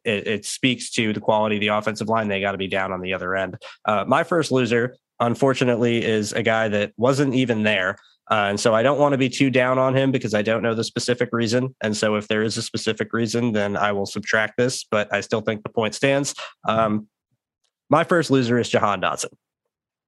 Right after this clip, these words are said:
And that is because he didn't attend. Uh, like I said, we don't know why still. Uh, he was on the roster initially and then subsequently pulled out. Uh, and I really think that this could have been an opportunity for him to separate himself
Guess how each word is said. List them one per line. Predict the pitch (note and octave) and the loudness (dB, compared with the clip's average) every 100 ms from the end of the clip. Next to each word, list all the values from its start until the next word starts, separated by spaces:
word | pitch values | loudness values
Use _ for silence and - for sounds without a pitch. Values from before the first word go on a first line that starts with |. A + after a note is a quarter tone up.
| - A#2+ | -6 0
And | B2 | 2
that | C3 | 2
is | A#2+ | 0
because | C3 A#2 G#2+ | 0 0 0
he | - A2+ G#2+ | 0 -2 -2
didn't | G#2+ G#2+ A#2+ | 0 0 0
attend. | D3 C#3+ F#2 - _ - _ | 0 -2 -4 -18 _ -20 _
Uh, | A2 G#2+ G2 F#2+ G2 | 0 2 2 0 -4
like | E2+ G2+ G#2+ | -2 0 0
I | |
said, | G#2 C#3 A#2 | 2 2 2
we | |
don't | G#2 G#2 | 0 0
know | G#2 G2+ | 0 2
why | G2+ A2 | 2 0
still. | - C3+ D#3 - _ A2 | 0 0 0 -4 _ -2
Uh, | G#2 | 0
he | G2+ | -2
was | G2 | -2
on | G2 G#2+ | -2 0
the | G#2+ | 0
roster | G#2+ G#2 G#2+ G#2+ | 0 0 -2 -2
initially | A2+ - A#2 B2+ C3+ | -2 -2 0 2 0
and | G#2+ | 0
then | G#2 G#2 | 0 -2
subsequently | G#2 G#2 G#2 G#2 G2+ G2+ | -4 -4 -4 -6 -6 -4
pulled | - G#2 G2+ | -2 -2 0
out. | G#2+ - _ - - - | -2 -4 _ -20 -20 -4
Uh, | A2 G#2+ G#2+ | 0 0 0
and | A#2 | 0
I | D3 | 0
really | C3+ C3+ C3 | 2 2 2
think | - A2 G#2 - _ - | 0 -2 -2 -10 _ -2
that | G#2+ | -2
this | A2 G#2+ | -2 -4
could | - B2 | 0 0
have | A2+ | 0
been | A#2 | 0
an | A2 | 0
opportunity | G#2+ G#2+ G#2 G#2+ G#2+ A2 | -2 -2 -2 -2 -2 -2
for | A2 A2+ | -2 -2
him | A2+ A2+ A2+ - _ - | 0 -2 -4 -10 _ -10
to | - G#2 F#2+ F#2+ - _ - | -4 -2 -2 -6 -10 _ -12
separate | - - C#3+ C3 C#3+ C3 B2+ A2+ | -8 -2 0 2 2 2 2 0
himself | A#2+ A2+ - A#2 B2 | -2 0 0 0 0